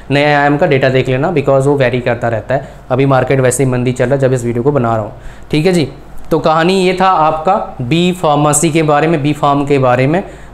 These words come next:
मिलते हैं next video में। इस तरह का video बनाने के लिए बहुत effort लगता है भाई, तो video को like कर दीजिए, कर दीजिए करिए, और channel पर नए हो subscribe कर लीजिए, ताकि ऐसे ही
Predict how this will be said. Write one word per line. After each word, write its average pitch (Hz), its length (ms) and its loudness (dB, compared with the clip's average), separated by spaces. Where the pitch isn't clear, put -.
मिलते 135 220 2
हैं 143 60 2
next 147 200 -2
video 147 200 0
में। 175 140 -2
इस 175 120 0
तरह 208 120 2
का 226 60 2
video 175 300 2
बनाने 180 240 2
के 185 80 0
लिए 180 80 0
बहुत 156 300 2
effort 139 280 0
लगता 135 340 0
है 127 120 2
भाई, 131 160 0
तो 139 80 0
video 135 220 2
को 139 80 2
like 135 300 2
कर 135 140 2
दीजिए, 135 280 2
कर 139 140 0
दीजिए 135 200 0
करिए, 156 380 0
और 135 200 2
channel 139 220 0
पर 139 140 0
नए 139 120 2
हो 143 120 2
subscribe 143 640 0
कर 151 80 2
लीजिए, 151 400 0
ताकि 147 480 0
ऐसे 135 320 0
ही 185 240 0